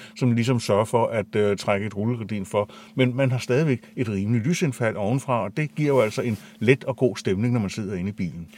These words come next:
I det hele taget er denne her Volvo E S halvfems skabt til en let og god stemning. Der er god plads på alle siddepladser.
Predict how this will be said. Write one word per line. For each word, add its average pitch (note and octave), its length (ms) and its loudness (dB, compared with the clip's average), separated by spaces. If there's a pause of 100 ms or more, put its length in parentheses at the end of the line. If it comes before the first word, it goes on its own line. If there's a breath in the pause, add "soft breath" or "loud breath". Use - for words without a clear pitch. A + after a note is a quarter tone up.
(300 loud breath)
I C3 60 0
det B2 100 4
hele D#3+ 180 6
taget C#3+ 280 4
er C3 40 6
denne A#2+ 200 2
her C3+ 80 2
Volvo A2 400 2
E A#2 240 0
S - 60 -8
halvfems A2 460 -4 (160 loud breath)
skabt - 480 -6
til G2+ 220 -2 (100)
en A2+ 120 0
let G2 300 -2
og A#2 120 -10
god F#2+ 220 -6
stemning. F2 420 -10 (280 loud breath)
Der B2+ 60 4
er A#2+ 40 2
god - 240 -2
plads A#2+ 300 2
på A2+ 100 -2
alle G2+ 180 0
siddepladser. C3 600 0